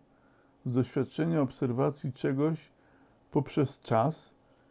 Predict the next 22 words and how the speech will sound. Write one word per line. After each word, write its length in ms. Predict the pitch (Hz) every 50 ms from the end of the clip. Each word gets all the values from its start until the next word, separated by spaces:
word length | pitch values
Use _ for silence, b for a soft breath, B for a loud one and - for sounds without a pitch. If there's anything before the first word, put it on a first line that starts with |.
| b b b _ _ _ _ _
i 120 | - 170 151
z 140 | 135 - -
ujawnienia 640 | - 156 147 143 139 117 127 139 156 160 160 165 -
od 180 | - 131 113
wyższych 460 | 113 120 131 135 - - - 143 135 127
duchów. 540 | 127 120 101 - - - - - - - _ _ _ _ _ _ _ _ _ _ _ _ _ _ _ _ _ - - _ _ _ _ _ _ _ _ _ -
O 120 | - 156 156
tym 180 | - 190 156
także 320 | 135 143 127 127 135 147 135
święty 340 | - - 139 135 131 -
Augustyn 460 | 127 117 123 143 139 - - 135 120 113
mówi 240 | 117 117 131 135
w 60 | 135 -
księdze 420 | - - 120 117 113 120 135 151 B B B B B B B B B _
komentarza 640 | - 139 123 117 113 110 - 139 135 131 131 139
słownego 680 | 127 - - 131 113 104 110 110 110 110 113 123 127 120
do 160 | 117 117 113
Księgi 400 | - - - 107 104 107 107 117
Rodzaju 580 | 120 131 139 135 135 151 143 120 104 101 95 - b b b b b b
w 80 | _ -
ten 180 | - 127 123
sposób: 560 | 135 - - 139 123 - - - 139 - -